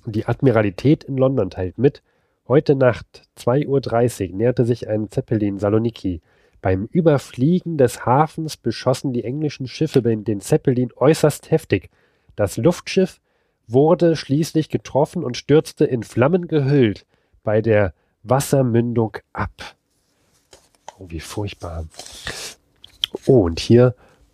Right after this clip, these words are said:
von Coswig. Nun ja, Coswig ist zurzeit im Felde und berichtet hier über die Angriffe am Toten Mann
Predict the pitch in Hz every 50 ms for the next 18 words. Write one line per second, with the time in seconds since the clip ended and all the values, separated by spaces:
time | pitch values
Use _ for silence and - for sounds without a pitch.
0 | _ _ _ _ _ _ - - 107 104 104 107 98 87 - _ _ _ _ _
1 | - - - 120 - - - - - - - 92 82 - _ - - - - -
2 | - _ _ _ _ _ _ _ _ _ _ _ _ _ _ _ _ _ _ _
3 | _ _ _ _ _ _ _ _ 98 95 92 92 90 90 92 101 104 101 92 85
4 | 80 - - - - 95 - - - - - 107 104 - _ _ - 110 - -
5 | - - - - 104 - - - - 98 98 101 - 101 104 101 - - - -
6 | 104 98 107 123 135 143 139 147 143 131 - 127 120 120 - - 107 98 92 90
7 | 95 107 117 - - - - - 139 - - - - - 123 123 120 - - 104
8 | 104 - - 110 110 110 110 107 - - - - _ _ _ _ - 104 95 90
9 | - - _ - 95 98 110 135 143 139 131 123 127 135 123 - - 127 117 -
10 | - 104 92 95 92 - - - - 107 113 117 - - 120 120 117 107 104 104
11 | 110 117 123 127 135 131